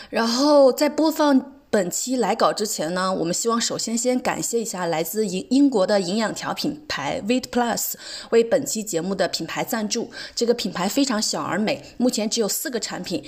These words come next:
却两度斩获了英国企业的最高荣誉。感谢你们对创造者的支持。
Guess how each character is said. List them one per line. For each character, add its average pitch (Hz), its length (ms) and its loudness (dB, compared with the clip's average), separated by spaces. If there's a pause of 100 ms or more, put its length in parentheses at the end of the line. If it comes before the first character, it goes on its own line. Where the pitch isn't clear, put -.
(160)
却 240 160 2
两 160 220 0
度 220 120 0
斩 160 220 -2
获 214 140 -4
了 196 100 4
英 226 160 0
国 214 160 0
企 - 220 -6
业 175 80 0
的 190 80 2
最 240 180 0
高 247 180 2
荣 165 220 0
誉。 - 180 -4 (200)
感 170 180 -4
谢 240 160 -2
你 202 140 0
们 156 100 -4
对 202 100 2
创 214 220 -2
造 202 100 2
者 180 140 -4
的 - 80 -2
支 226 180 -4
持。 - 320 -4